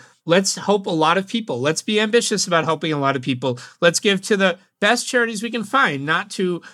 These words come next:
whatever charity sent us a solicitation in the mail. And gosh, that just seems really right to me, and I really am passionate about it, and I give to charity every year and give to the best charities we can, and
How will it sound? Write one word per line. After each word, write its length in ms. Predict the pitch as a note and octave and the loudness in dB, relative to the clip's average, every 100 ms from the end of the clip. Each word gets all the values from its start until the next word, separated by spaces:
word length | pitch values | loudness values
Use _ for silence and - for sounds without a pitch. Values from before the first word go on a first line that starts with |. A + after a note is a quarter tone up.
| _ | _
whatever 300 | F3+ F3 F#3+ | 2 2 2
charity 300 | F#3+ G#3 F#3+ | 0 0 0
sent 280 | F#3+ F#3+ - | 0 -2 0
us 240 | F#3 E3+ - | 0 0 -2
a 140 | F#3+ | -2
solicitation 640 | E3+ G#3 F#3+ F#3+ G3 F#3+ A3 | 0 -2 -2 -2 -2 -2 -2
in 60 | |
the 60 | A#3 | 2
mail. 180 | C4+ E3 | 2 0
And 180 | D#3+ D#3 | -2 0
gosh, 360 | A#3+ G#3 - - - _ - | 2 2 -4 -14 -20 _ 0
that 140 | B3 C#4 | 2 2
just 180 | D4 - | 0 0
seems 300 | B3+ G#3 E3+ | 0 -2 -4
really 440 | D#3+ A#3 A#3 G3 | 0 2 2 -4
right 340 | F#3+ F#3+ F3+ - | 0 0 -2 -8
to 120 | D3+ | -8
me, 300 | C3 A#2+ C3 | -4 -4 -2
and 260 | D3+ D3+ D#3+ | -4 -4 0
I 80 | E3+ | 0
really 520 | E3 F#3+ F#3+ F#3 F#3 _ _ - | 2 2 2 0 -4 _ _ -2
am 140 | F3 | -2
passionate 400 | E3 F#3 F#3+ G3 | 2 0 2 0
about 260 | E3+ D#3+ D3+ | 2 2 2
it, 160 | D3+ D#3+ | -2 -2
and 280 | D#3+ D#3 D#3 | -2 -2 -2
I 200 | D#3 D#3+ | 0 2
give 240 | E3 F3 - | 0 -6 -6
to 100 | G3 | -4
charity 400 | G#3+ G3 F3+ F#3 | 0 2 0 -2
every 220 | E3+ F#3 | 0 0
year 300 | F3 E3 D3 | 2 2 0
and 260 | C#3+ D3+ D3+ | -2 -4 -2
give 160 | D#3 | -2
to 60 | - | -4
the 80 | E3 | -2
best 220 | E3+ D#3+ | 0 0
charities 260 | F#3+ E3 D#3 | 0 0 -2
we 60 | |
can, 320 | E3 F#3 E3+ D#3 | 0 2 2 2
and 200 | C#3 | -4